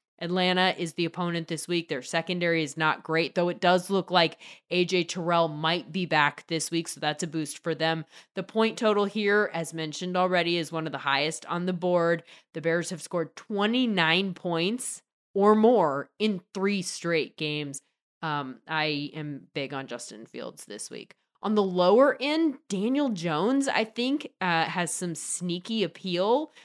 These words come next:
Uh, it's a way to get some rushing upside. He's priced at fifty-seven hundred dollars against Detroit. Um, he has the ceiling that you're looking for with a thirty-one point game on his resume against Jacksonville back in week seven. He's rushed for sixty-eight yards or more three times this year.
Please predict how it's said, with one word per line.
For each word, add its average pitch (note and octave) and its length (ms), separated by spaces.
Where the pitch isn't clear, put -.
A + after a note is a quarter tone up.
Uh, D#3+ 200
it's D3+ 120
a E3+ 40
way F#3+ 140
to G3+ 80
get F#3 160
some E3 220
rushing G3+ 360
upside. A3 520
He's G3 160
priced F#3 280
at - 120
fifty-seven G3+ 720
hundred F3 360
dollars E3 440
against D#3+ 420
Detroit. E3 880
Um, D3 360
he A3+ 180
has E4+ 200
the F#4 80
ceiling C4+ 420
that A3+ 100
you're G3 120
looking G#3 380
for F3+ 280
with F#3 200
a E3+ 80
thirty-one F#3+ 560
point F#3 300
game F3+ 220
on F3+ 120
his E3 120
resume E3+ 360
against D#3+ 260
Jacksonville F3+ 600
back D#3+ 260
in D#3 100
week D3+ 180
seven. F3+ 460
He's F#3 220
rushed F#3+ 260
for F#3 120
sixty-eight G#3 680
yards F3 320
or E3+ 60
more E3+ 240
three G3 320
times F3 440
this G3 220
year. G#3 300